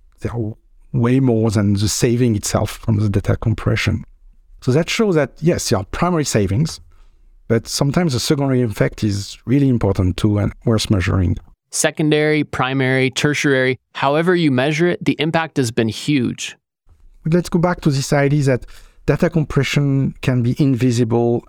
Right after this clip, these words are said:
Speaker 1: and still have fairly big impact, both on storage and transmission, because we also send more data. So once something is used almost everywhere, the amount of data processed is staggering.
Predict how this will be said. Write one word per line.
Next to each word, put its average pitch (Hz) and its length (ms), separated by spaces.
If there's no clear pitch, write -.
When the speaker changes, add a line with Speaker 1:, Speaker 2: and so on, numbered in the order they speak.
Speaker 1:
and 104 360
still - 440
have 117 180
fairly 135 460
big 120 180
impact, 117 680
both 120 340
on 110 120
storage 120 640
and 170 360
transmission, 123 680
because 117 340
we 107 100
also 107 260
send 101 340
more 107 240
data. 127 360
So 131 500
once 151 380
something 160 500
is 117 220
used 120 400
almost 104 360
everywhere, 110 600
the 113 340
amount 117 460
of 98 180
data 92 340
processed 135 680
is - 480
staggering. - 840